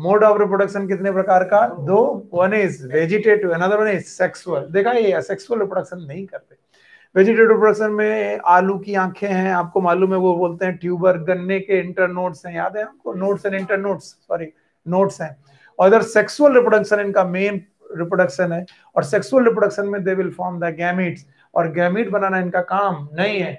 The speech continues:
क्योंकि बंदा कैसा है? स्पोरोफाइट। तो पहले क्या बनाएगा? spore। फिर क्या बनाएगा? स्पोर germinate करेगा, क्या बनाएगा? gametophyte। और gametophyte से क्या बनेंगे? gametes। कुछ देर के लिए आप लोग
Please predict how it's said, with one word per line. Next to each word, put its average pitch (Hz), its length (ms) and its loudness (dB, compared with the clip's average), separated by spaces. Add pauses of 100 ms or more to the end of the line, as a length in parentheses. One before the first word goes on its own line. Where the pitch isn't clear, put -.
(200)
क्योंकि 180 160 -4
बंदा 185 320 2
कैसा 214 320 4
है? 175 220 0
स्पोरोफाइट। 208 840 2
तो 185 60 -14
पहले 196 260 4
क्या 220 120 2
बनाएगा? 202 420 0
spore। 190 540 2 (360)
फिर 185 140 0
क्या 202 100 2
बनाएगा? 202 440 2 (280)
स्पोर 202 360 2 (120)
germinate 185 400 0
करेगा, 190 200 0
क्या 196 140 -2
बनाएगा? 196 360 0
gametophyte। 180 640 -2 (300)
और 165 80 -4
gametophyte 185 440 4
से 190 100 -12
क्या 185 120 -2
बनेंगे? 170 300 -4 (100)
gametes। 160 420 -4 (440)
कुछ 247 140 4
देर 202 300 4
के 196 160 2
लिए 185 240 0 (120)
आप 175 240 0
लोग 170 160 -8